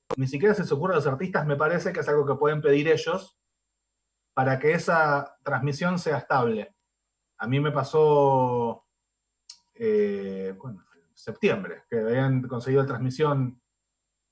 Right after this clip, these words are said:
la primera vez que vi un show pago, en realidad con la entrada que me dieron, pero un show en vivo online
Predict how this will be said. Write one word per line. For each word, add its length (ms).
la 160
primera 320
vez 80
que 120
vi 60
un 120
show 280
pago, 520
en 80
realidad 180
con 120
la 40
entrada 320
que 80
me 120
dieron, 240
pero 120
un 60
show 200
en 120
vivo 380
online 420